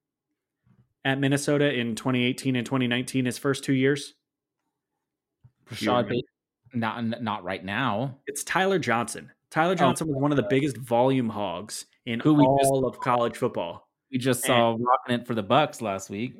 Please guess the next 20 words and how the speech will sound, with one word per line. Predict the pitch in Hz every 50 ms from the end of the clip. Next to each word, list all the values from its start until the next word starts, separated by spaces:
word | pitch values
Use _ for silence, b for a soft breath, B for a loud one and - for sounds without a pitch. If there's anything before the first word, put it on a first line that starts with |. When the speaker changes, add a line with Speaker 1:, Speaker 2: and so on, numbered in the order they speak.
| -
Speaker 1:
Yeah. | 160 170 151 107 - - - - - _ _ _ _ _ _ _ _ -
Tyler | - 151 185 208 220 202
Johnson | 151 165 170 175 - - 147 135
is, | 120 117 113 110 - - - _ _ _ _ _ -
oh | 156 160 156
man, | 147 147 151 151 143 120 104 - - _ _ _ _ _ _ _
he | - 143 139
fell | 143 - - 165 165 170 170
way, | 147 147 156 170 - - - _
way | 147 127 120 139 151 160
late | 156 156 156 160
in | 156
the | 143 127
draft. | 127 135 135 135 131 - -
He | 120
was | 120 113
a | 117 110
seventh | - - 147 139 139 139 135
round | 143 143 135 127 117
pick. | - 139 135 123 104 - -